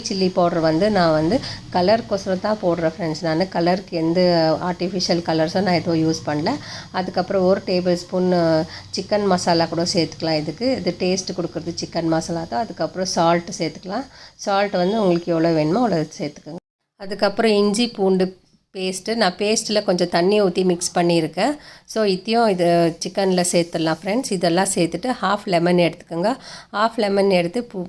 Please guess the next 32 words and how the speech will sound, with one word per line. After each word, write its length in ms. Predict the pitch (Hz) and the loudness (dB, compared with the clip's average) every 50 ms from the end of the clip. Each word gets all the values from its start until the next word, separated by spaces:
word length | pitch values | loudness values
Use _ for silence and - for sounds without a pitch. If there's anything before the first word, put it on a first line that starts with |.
| - | -8
புழிஞ்சிக்கோங்க 580 | - 196 190 185 180 180 170 - 170 170 160 160 160 | -4 -2 0 0 0 -2 -2 -2 -2 -2 0 -2 -2
ஃப்ரெண்ட்ஸ். 300 | - 160 156 160 160 - 156 | -2 -2 -2 -2 -2 -4 -6
இது 140 | 160 202 214 285 311 - - - - _ _ - | -4 -4 -4 -4 -4 -6 -14 -20 -20 _ _ -14
சிக்கனில் 440 | - 185 - 202 190 180 165 170 226 294 294 - _ _ _ _ _ _ _ _ _ _ _ _ _ _ _ _ _ _ _ _ _ _ _ _ _ - | -12 -10 -6 -2 0 0 2 0 0 -2 -4 -10 _ _ _ _ _ _ _ _ _ _ _ _ _ _ _ _ _ _ _ _ _ _ _ _ _ -10
நான் 140 | 220 220 220 208 | -4 -2 -2 -2
இன்றைக்கி 240 | 202 190 196 214 214 - | -2 -2 -4 -6 -2 0
தயிர் 260 | 190 185 185 185 185 185 - | 0 2 2 0 -2 -2 -4
போடல. 260 | 175 170 156 165 180 247 285 - - - - - - - - - | -2 -2 0 0 -2 -2 -4 -6 -18 -20 -20 -20 -20 -14 -10 -4
So 80 | - 247 254 254 240 226 220 214 214 - 208 208 | 0 2 4 4 4 4 4 2 0 -2 -2 0
இதெல்லாம் 400 | 202 220 214 214 226 240 262 247 - - | 2 2 4 4 4 4 4 2 -2 0
சேர்த்து 360 | - 208 208 220 214 220 247 247 240 214 | 0 2 2 2 0 0 0 0 2 2
எல்லாம் 220 | 202 202 208 202 196 | 2 2 2 2 4
நல்லா 220 | 190 185 190 208 208 202 190 | 4 4 4 4 4 4 2
மிக்ஸ் 240 | 185 185 - - - 202 | 2 0 -2 -8 -6 -4
பண்ணி 200 | 202 196 196 190 190 - | -4 -2 -2 -4 -4 -6
கொடுக்கணும் 400 | 170 160 - 170 160 160 160 160 | -8 -6 -4 -2 -2 -2 -2 -2
ஃப்ரெண்ட்ஸ். 320 | - 165 160 175 - - - 185 | -4 -4 -4 -4 -4 -4 -2 0
கை 100 | 185 196 220 226 220 | 0 2 2 2 2
வச்சு 200 | 202 185 - 196 180 208 | 0 0 -2 -8 -6 -2
தான் 120 | 202 196 185 175 | 0 2 2 0
மிக்ஸ் 200 | 180 - - - - 180 | 0 -4 -12 -6 -4 -2
பண்ணுங்க. 280 | 175 170 170 160 160 160 160 156 | 0 0 2 2 4 2 2 4
எல்லாம் 240 | 156 170 170 170 165 | 4 4 4 4 4
நல்லா 220 | 165 156 160 165 165 160 | 4 4 4 4 2 2
இருக்கும். 280 | 165 - - - 160 - - 175 175 - 175 175 175 | 0 -4 -12 -14 -14 -14 -18 -20 -16 -8 -6 -4 -4
நல்லா, 240 | 170 165 165 170 170 185 214 - - - - - - - _ - 180 | -2 -2 -2 -2 -2 -2 -4 -6 -10 -20 -20 -20 -20 -20 _ -12 -10
ம், 140 | 175 170 - 202 | -8 -6 -2 0
எல்லா 140 | 180 190 190 190 190 | 2 2 0 0 -2
பக்கமும் 360 | 180 - 196 185 180 175 170 170 | -6 -4 -2 0 2 2 4 2
நல்லா 160 | 165 165 170 170 165 160 | 4 4 2 2 2 0
மிக்ஸ் 220 | 165 - - - - 170 | 0 -4 -10 -6 -4 -2
பண்ணிவிட்டு 380 | 165 160 160 151 156 - 262 | -2 0 -2 -2 -2 -2 -4